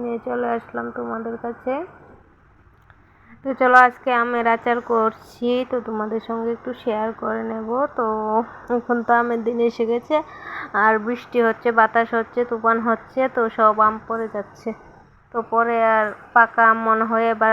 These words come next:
আর খাওয়া যাবে না, যার কারণে কী করছি, একদম এক বস্তা আম পেড়ে নিয়ে আসলাম বাবার বাড়ি থেকে। তারপর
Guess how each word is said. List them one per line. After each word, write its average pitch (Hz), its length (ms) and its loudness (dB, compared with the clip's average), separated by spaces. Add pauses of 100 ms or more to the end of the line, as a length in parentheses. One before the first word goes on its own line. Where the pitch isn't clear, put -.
আর 220 60 2 (120)
খাওয়া 214 220 6 (120)
যাবে 220 300 0
না, 240 80 4 (640)
যার 208 240 0
কারণে 220 280 0 (100)
কী 226 100 -2 (100)
করছি, 220 380 -8 (800)
একদম 214 280 -4 (200)
এক 220 80 -2 (180)
বস্তা 208 480 2 (320)
আম 214 120 6 (300)
পেড়ে 220 320 2 (140)
নিয়ে 214 200 -2 (140)
আসলাম 208 380 -2
বাবার 208 300 4
বাড়ি 208 240 -2
থেকে। 196 200 -8 (640)
তারপর 202 420 2